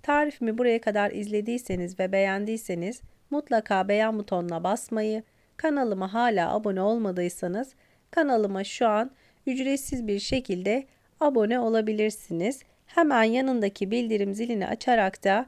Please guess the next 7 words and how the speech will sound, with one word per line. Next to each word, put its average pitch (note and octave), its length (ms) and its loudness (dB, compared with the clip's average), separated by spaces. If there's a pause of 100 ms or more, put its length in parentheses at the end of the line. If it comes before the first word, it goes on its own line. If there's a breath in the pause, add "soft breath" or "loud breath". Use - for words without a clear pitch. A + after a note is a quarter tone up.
(400 soft breath)
yeni A#3+ 440 0
yapmış B3 460 0
olduğum F#3 420 0
tariflerden G#3 960 0 (360 soft breath)
anında A#3+ 560 2
haberdar G#3 560 4
olursunuz. E3+ 800 -2